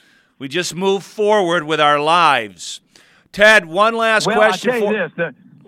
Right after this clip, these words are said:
Speaker 2: yeah, yeah, go ahead.
Speaker 1: No, no. So your buddy Alice Cooper rele-, and Johnny B and Wayne Kramer all put out an album called Detroit Stories. Have you heard it?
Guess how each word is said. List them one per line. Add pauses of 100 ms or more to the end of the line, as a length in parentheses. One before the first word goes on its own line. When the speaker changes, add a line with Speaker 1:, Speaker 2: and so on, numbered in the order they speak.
(220)
Speaker 2:
yeah, (100)
yeah,
go
ahead.
Speaker 1:
No,
no. (360)
So
your
buddy
Alice
Cooper (760)
rele-,
and
Johnny
B (680)
and
Wayne
Kramer (260)
all
put
out
an
album
called
Detroit
Stories.
Have
you
heard
it?